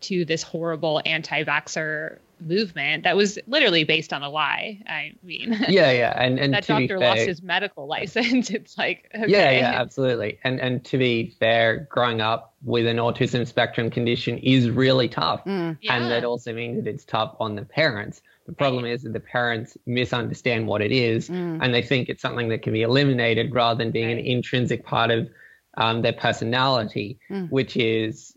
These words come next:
Speaker 2: um, something that I've often compared to, um, being queer.
Speaker 3: Mm.
Speaker 2: Like, you know,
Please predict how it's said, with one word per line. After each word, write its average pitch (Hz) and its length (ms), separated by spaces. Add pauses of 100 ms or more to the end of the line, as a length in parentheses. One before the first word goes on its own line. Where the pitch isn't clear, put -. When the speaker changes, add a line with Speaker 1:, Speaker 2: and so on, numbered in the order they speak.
(140)
Speaker 2:
um, 113 440
something 120 400
that 113 200
I've 117 160
often 120 280
compared 113 480
to, 113 460 (380)
um, 113 240
being 107 260
queer. 113 560
Speaker 3:
Mm. 104 100
Speaker 2:
Like, 110 340 (200)
you 120 160
know, 107 100